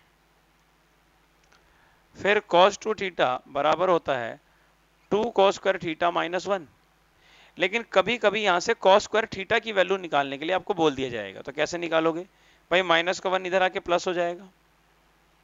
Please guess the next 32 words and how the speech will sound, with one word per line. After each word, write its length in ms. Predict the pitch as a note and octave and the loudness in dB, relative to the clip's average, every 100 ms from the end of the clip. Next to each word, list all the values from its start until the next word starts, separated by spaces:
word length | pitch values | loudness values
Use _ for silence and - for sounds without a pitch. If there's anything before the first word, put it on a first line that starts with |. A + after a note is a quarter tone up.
| _ | _
cos 280 | C#3 C#3 D3 | 2 2 2
two 100 | D#3 | -8
theta 300 | D3+ C#3+ D3+ | -8 -6 -6
plus 280 | C#3+ C#3 C3+ | -6 -8 -10
one, 160 | B2+ C3 _ _ _ _ _ _ _ - | -16 -20 _ _ _ _ _ _ _ -2
ये 120 | D#3 | 0
बनेगा 320 | D#3+ D#3+ E3 | 2 0 -2
two 280 | E3+ D#3 D3+ C#3+ | -2 -2 -2 2
cos 140 | C3+ | 2
square 220 | - C#3 | 0 -10
theta। 320 | B2+ A2 - F#2+ _ _ _ _ _ - | -10 -16 -16 -20 _ _ _ _ _ -2
लेकिन 180 | D#3+ | 2
हमें 140 | F#3 G3 | 4 2
cos 200 | - G3+ | 4 4
square 220 | - A3 | 4 -2
theta 240 | G3 G3 G#3 | -2 -2 0
की 80 | |
value 220 | G3+ G3+ G3+ | 2 0 0
निकालनी 400 | G3 F#3 F3 E3+ | 2 2 2 -2
है, 160 | D#3+ | -4
तो 120 | E3 F#3 | -2 -4
टू 220 | - F#3+ | -2 0
यहाँ 180 | F#3+ F3+ | 2 2
multiply 500 | D#3+ D#3+ F#3 F3 E3 | -2 -6 -4 -4 -2
कर 140 | D3 | -4
रहा 60 | C#3+ | -4
है, 60 | |
इधर 160 | C#3 C#3 | -4 -4
आके 180 | C3+ C3+ | -4 -6
क्या 160 | D3+ | -8
करेगा? 300 | C#3+ B2 G#2 | -8 -12 -14
Divide। 400 | F#2+ G2 G2+ G2 | -14 -12 -14 -16